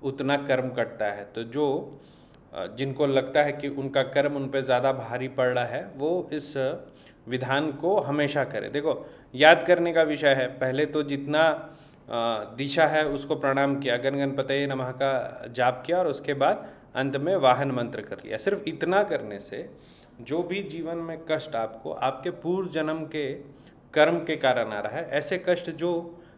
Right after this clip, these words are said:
कोई भी तांत्रिक, कोई भी astrological, कोई भी पूजा पाठ, किसी भी तरीके का निवेदन आहार करके आपका नहीं छूट रहा है, इसका मतलब उसके पीछे आपके पूर्व जन्म का कर्म है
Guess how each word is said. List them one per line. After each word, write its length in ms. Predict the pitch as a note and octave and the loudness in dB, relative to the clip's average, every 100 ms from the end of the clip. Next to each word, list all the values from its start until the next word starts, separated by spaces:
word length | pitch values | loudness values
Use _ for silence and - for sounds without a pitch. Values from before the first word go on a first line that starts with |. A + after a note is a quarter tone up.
| - - | -10 2
कोई 160 | E3 | 4
भी 160 | F3+ E3 | 4 2
तांत्रिक, 800 | D#3+ C3 C3 A#2+ C#3 C#3 C#3 - | 0 0 0 -2 -2 -2 -4 -4
कोई 160 | C#3 C#3 | -2 0
भी 140 | C#3 | 0
astrological, 840 | B2+ - C3+ B2 B2 B2 C#3 C3 | -2 -2 0 0 0 -4 -2 -2
कोई 220 | C3 C#3 C#3 | -2 -2 -2
भी 120 | C#3 | -4
पूजा 320 | C#3 C3 C3+ | -8 -2 -2
पाठ, 400 | B2+ B2 C3+ - - - - - - - | 4 4 4 -2 -14 -16 -16 -18 -20 -12
किसी 200 | C#3 E3 | -8 -6
भी 120 | D#3 | -4
तरीके 380 | D3 C3 B2+ C3+ | -4 -4 -4 -4
का 120 | C3+ | -2
निवेदन 520 | B2+ B2+ B2+ B2 B2+ | -2 -2 -2 -2 -2
आहार 300 | A#2 A2 B2 | -4 -4 -4
करके 400 | A#2+ A2+ - D#3 - - - - | -4 -8 -6 -8 -8 -16 -20 -4
आपका 300 | A#2 A#2+ C#3 | 0 2 0
नहीं 300 | C3+ B2+ F#3 | 0 0 -2
छूट 280 | F#3 A#2+ A#2 | -2 -8 -6
रहा 100 | A#2+ | -6
है, 180 | D3 D3+ | -6 -6
इसका 200 | C#3+ B2+ | -10 -8
मतलब 260 | B2 B2 D#3+ | -6 -6 -8
उसके 220 | C3+ C#3 | -8 -10
पीछे 280 | B2+ A#2+ B2+ | -10 -6 -4
आपके 240 | A2 D3+ | -4 -6
पूर्व 300 | D3 C#3 C#3 | -8 -6 -4
जन्म 240 | C3 B2 A#2 | -2 -4 -6
का 120 | G#2+ | -8
कर्म 320 | G#2 G2+ G2+ | -6 -6 -6
है 260 | D3 G3 | -10 -12